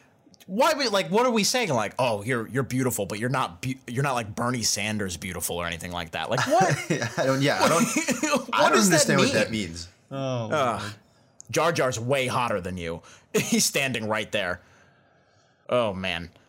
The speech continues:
Speaker 1: Like, and that's, like, those lines are throughout the whole movie. This movie's biggest problem,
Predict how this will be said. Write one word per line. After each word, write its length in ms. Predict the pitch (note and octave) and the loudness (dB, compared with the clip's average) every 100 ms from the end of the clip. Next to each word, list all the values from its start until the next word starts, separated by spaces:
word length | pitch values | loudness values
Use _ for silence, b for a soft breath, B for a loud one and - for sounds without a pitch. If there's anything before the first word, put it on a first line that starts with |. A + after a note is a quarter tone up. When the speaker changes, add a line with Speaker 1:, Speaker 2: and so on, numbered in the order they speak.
| - | -4
Speaker 1:
Like, 260 | E3+ E3+ - | -2 -2 -2
and 160 | G#3 A3 | 0 0
that's, 260 | B3 G3+ | 0 -2
like, 180 | G3 F3+ C3 - | -2 -2 -4 -8
those 220 | - F3 B2+ | -2 0 2
lines 340 | B2+ C3+ A2 | 0 0 -2
are 80 | A2 | -4
throughout 360 | - G#2 G#2 G2 | -2 -2 -2 -4
the 60 | |
whole 160 | F2+ F#2 | -4 -4
movie. 260 | F2+ F2 | -4 -6
This 220 | F2+ E3 D#3+ | -4 -2 2
movie's 340 | E3+ D3+ B2 | 2 2 0
biggest 520 | G#2 - D3 C3+ B2 | -4 -2 -2 -2 -4
problem, 540 | - B2 A#2 G2 F#2 | -2 0 0 -2 -4